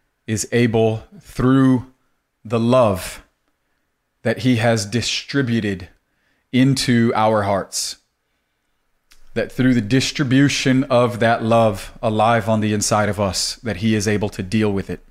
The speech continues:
the right way. Um, you see, because we are never able to surrender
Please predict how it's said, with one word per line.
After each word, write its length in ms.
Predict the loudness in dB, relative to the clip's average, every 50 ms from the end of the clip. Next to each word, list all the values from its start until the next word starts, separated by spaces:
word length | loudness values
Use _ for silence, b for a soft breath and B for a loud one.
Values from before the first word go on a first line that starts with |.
| _ _ _ _ _ -10
the 100 | -8 -4
right 260 | -2 -2 -2 -4 -6
way. 220 | -8 -8 -8 -10 -12 _ _ _ _ _ _ _ _ _ _ _ _ _ _ _ _ _ _ _ -20 -20 -20 -20 -14 -6 -2
Um, 220 | -2 0 0 0
you 80 | 0 0
see, 160 | 0 0 0
because 360 | 0 0 0 0 0 -2 0 0
we 140 | 0 2
are 120 | 2 2 2
never 380 | 2 2 2 2 4 2 2 2
able 260 | 2 2 2 0 -2
to 220 | -4 -2 -2 -2 -2
surrender 760 | -2 -4 -4 0 0 2 2 2 2 2 0 0 -2 -6